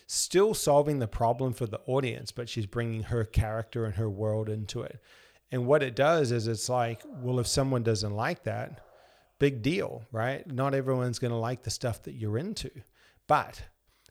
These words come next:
what is gonna happen is you're gonna have a new level of energy around your content or around your marketing.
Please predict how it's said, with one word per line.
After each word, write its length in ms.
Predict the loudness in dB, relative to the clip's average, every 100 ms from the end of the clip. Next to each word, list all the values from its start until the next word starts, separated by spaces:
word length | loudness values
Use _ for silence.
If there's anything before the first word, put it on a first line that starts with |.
| _
what 160 | 0 8
is 220 | 8 8
gonna 220 | 2 0
happen 480 | -2 -2 -2 -2 0
is 240 | -2 -2
you're 100 | -2
gonna 180 | -2 -4
have 220 | -2 -2
a 80 | -2
new 180 | 0 0
level 320 | 0 -2 -2
of 120 | -2
energy 440 | -2 -2 -2 -4 -6
around 720 | -6 -4 -4 -2 -4 -6 -10
your 120 | -10
content 640 | -8 -4 -4 -2 -2 -2 -2
or 80 |
around 220 | -4 -4 -4
your 100 | -4
marketing. 540 | -4 -4 -4 -6 -8